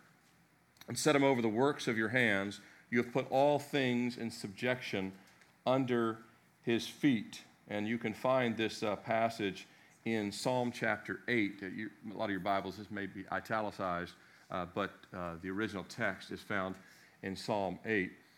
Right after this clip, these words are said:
Uh, "For in that he put all things," continue in verse eight here, "for in that he put all things in subjection under him, he left nothing that is not put under him. But now we do not yet see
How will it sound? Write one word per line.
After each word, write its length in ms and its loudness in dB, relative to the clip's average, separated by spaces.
Uh, 100 6
"For 160 4
in 80 6
that 100 6
he 60 8
put 160 6
all 260 12
things," 480 4
continue 380 0
in 80 2
verse 240 0
eight 160 2
here, 240 2
"for 140 2
in 60 4
that 100 6
he 60 6
put 180 4
all 220 6
things 400 4
in 80 -2
subjection 640 0
under 300 2
him, 260 0
he 100 -2
left 320 2
nothing 560 2
that 100 0
is 140 0
not 400 2
put 100 0
under 240 2
him. 340 -2
But 160 2
now 320 10
we 140 8
do 100 4
not 360 4
yet 260 2
see 600 4